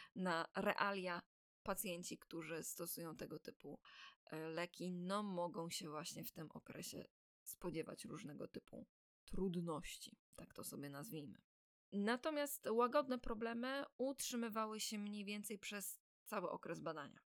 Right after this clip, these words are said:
I teraz pojawia się pytanie, co konkretnie oznaczają te skutki uboczne ze strony układu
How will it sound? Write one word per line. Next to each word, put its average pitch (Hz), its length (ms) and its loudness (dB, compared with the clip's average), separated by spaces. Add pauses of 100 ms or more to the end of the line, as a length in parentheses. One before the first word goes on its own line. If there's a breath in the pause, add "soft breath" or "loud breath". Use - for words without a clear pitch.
(680)
I 233 80 0
teraz 240 240 6
pojawia 214 280 2
się 214 120 2
pytanie, - 500 0
co 233 280 2
konkretnie 208 800 0
oznaczają 160 760 -6
te 160 300 -6
skutki - 500 -4
uboczne 151 520 -2
ze 143 120 -6
strony 143 380 -6
układu 151 460 -4